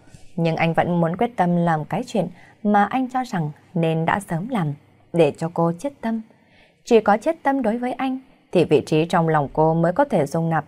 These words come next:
thêm người đàn ông khác. Đến chừng ấy, cô sẽ thật sự lấy được hạnh phúc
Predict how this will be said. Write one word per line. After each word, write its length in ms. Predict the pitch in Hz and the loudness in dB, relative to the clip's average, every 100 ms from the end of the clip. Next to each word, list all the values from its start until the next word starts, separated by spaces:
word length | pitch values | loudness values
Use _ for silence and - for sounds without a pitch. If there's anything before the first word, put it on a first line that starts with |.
| - | -4
thêm 220 | 165 160 | -2 0
người 160 | 151 | 0
đàn 220 | 147 147 - | 2 0 -2
ông 260 | 165 165 | -4 -4
khác. 220 | 175 262 - - - - - _ _ | -6 -10 -10 -20 -20 -20 -20 _ _
Đến 360 | 180 160 160 233 | 2 2 2 0
chừng 200 | 190 - | 0 0
ấy, 340 | 151 156 226 - - _ | -2 -2 -6 -12 -20 _
cô 200 | - 190 | 6 8
sẽ 120 | 185 | 6
thật 180 | 285 208 | 2 0
sự 220 | 175 185 - | 2 -2 0
lấy 260 | 156 165 | -2 0
được 200 | 247 185 | -2 -2
hạnh 180 | - 165 | -4 -6
phúc 180 | - | -8